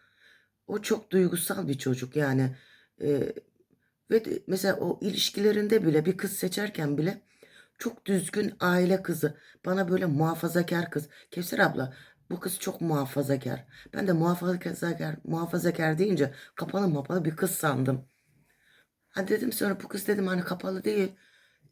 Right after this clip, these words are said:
"Yok Kevser abla, niye kapalısı? Hani muhafazakar dedin."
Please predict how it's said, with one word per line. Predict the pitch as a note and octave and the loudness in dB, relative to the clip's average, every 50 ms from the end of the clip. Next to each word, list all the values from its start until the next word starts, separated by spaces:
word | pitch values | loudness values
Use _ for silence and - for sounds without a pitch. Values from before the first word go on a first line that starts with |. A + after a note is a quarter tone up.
| _ _ _ _ - | _ _ _ _ 2
"Yok | G3 A3 A3 G#3+ - | 4 4 4 6 2
Kevser | G3+ F3+ F3+ - | -2 -2 -2 -2
abla, | - A3 G3 G3 | -4 0 2 4
niye | F#3+ G3 G3 | 4 2 2
kapalısı? | - - - - F3+ E3 D3+ D3 C#3 - D3 - - - - - - | -2 -6 -4 0 0 2 2 2 0 -4 -8 -10 -10 -14 -20 -16 -6
Hani | - G3+ | -2 0
muhafazakar | F3+ E3+ F3 F3+ F#3 F3+ G3 F#3+ G#3+ G#3 G#3+ A3 A3+ A3 - | 2 2 2 0 0 0 -2 0 0 0 0 -2 -4 -2 -2
dedin." | A3 G3 F3+ F#3 F3+ - | -4 0 0 0 0 -2